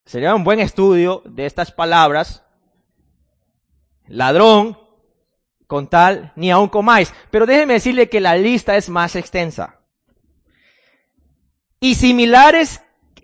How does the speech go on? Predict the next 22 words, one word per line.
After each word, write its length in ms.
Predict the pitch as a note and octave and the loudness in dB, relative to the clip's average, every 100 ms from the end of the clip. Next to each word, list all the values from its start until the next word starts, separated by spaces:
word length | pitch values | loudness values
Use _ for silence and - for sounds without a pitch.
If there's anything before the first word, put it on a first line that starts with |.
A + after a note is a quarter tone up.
| - | -2
aquellos 520 | G3 - C4+ D4+ C4 | -2 0 2 2 2
que 180 | B3 A3 | 4 4
viven 420 | B3 C4+ C4 B3+ | 4 4 4 2
en 180 | G#3+ G#3+ | -2 -2
pecado 800 | - G#3 - A#3+ A#3+ A3+ A3 A#3 | 0 -2 2 6 8 8 6 2
no 460 | F#3 G3 A#3 C#4 C#4+ | -2 2 6 6 6
deberían 540 | A#3+ G#3 G#3 B3 A#3 | 6 4 4 4 2
ser 200 | G#3 A3+ | 2 4
admitidos 600 | A3+ G#3+ G#3 A3+ B3+ A#3+ | 4 4 -2 -2 2 2
a 60 | A3+ | 2
la 120 | G#3+ | 0
mesa 280 | G#3+ A3 A#3+ | -2 -2 -2
del 120 | A#3 | -2
Señor. 400 | B3 C4 C4 F#3 | -2 0 2 2
Ahí 200 | E3+ F3+ | 0 2
hay 120 | G#3 A3+ | 2 2
un 100 | A3+ | 0
listado 400 | A3+ - A3+ A#3 | -4 0 2 4
de 140 | A#3 | 2
pecados, 480 | A3+ A3 B3+ B3+ A#3 | 0 -2 2 2 2
pero 200 | A#3+ A3+ | 0 -2
también, 560 | A#3 A3+ A3+ A3+ A#3 | -2 2 4 4 0